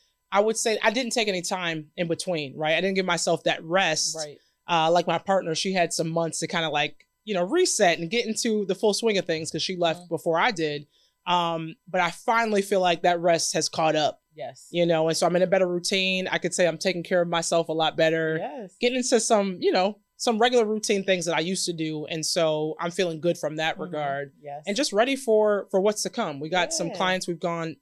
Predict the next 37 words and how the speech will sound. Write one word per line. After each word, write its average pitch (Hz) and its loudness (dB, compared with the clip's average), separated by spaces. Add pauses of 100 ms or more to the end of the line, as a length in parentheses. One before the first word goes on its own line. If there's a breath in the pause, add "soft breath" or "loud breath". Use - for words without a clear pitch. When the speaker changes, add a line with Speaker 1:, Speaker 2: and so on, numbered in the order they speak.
(120)
Speaker 1:
deeper 190 -2
into 175 -2
the 175 -2
business 175 -2
with. 175 -2 (380)
Um, 170 -2
I 180 2
would 190 2
say 190 0
last 175 2
year 180 0 (140)
we 190 -2
were 185 0
taking 170 -2
everything, 175 0
anything 214 2
and 170 2
Speaker 2:
Mm-hmm. 175 2
Speaker 1:
everything 165 -2
just 175 -4
Speaker 2:
Mm-hmm. 190 -6
Speaker 1:
to 202 -2
kinda 175 0
sustain 190 0
us 147 0
as 151 -6
we 151 -8
transition. 151 -6
But 147 -2 (360 soft breath)
this 214 2
year 196 4
being 185 2
a 160 0
little 214 2
bit 202 0
more 180 0
selective 160 -2